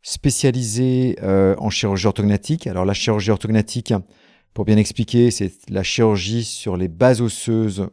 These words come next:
au niveau du visage. Ça peut être la mandibule, le menton, le maxillaire. Et, euh, je me suis surspécialisé,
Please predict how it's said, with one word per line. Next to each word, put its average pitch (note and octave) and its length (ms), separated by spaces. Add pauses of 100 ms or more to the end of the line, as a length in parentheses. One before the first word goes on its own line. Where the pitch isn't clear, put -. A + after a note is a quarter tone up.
(140)
au A#2 100
niveau G#2+ 580
du E2+ 160
visage. G#2 580
Ça G2+ 160
peut F2+ 120
être - 560
la E2+ 120
mandibule, G2+ 720 (300)
le F#2+ 120
menton, G#2 560 (280)
le G2 140
maxillaire. G2 640 (760)
Et, A2+ 480
euh, G2+ 300
je F2 120
me G#2 100
suis A#2 200
surspécialisé, A2 1160